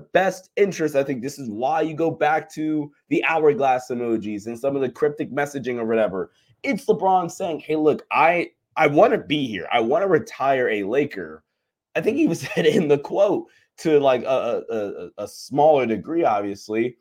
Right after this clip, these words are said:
But look, with the hourglass, I want, I wanna be here. I wanna retire a Laker, but I am naturally running out of time.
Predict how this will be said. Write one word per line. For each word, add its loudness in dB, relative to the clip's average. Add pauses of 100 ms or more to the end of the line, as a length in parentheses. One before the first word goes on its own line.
(360)
But 4
look, 4
with -6
the 0
hourglass, 0
I 4
want, 2
I 2
wanna 2
be -4
here. -8
I -4
wanna 0
retire -4
a -2
Laker, -6
but -4
I -2
am -2
naturally -6
running -2
out -4
of -8
time. -12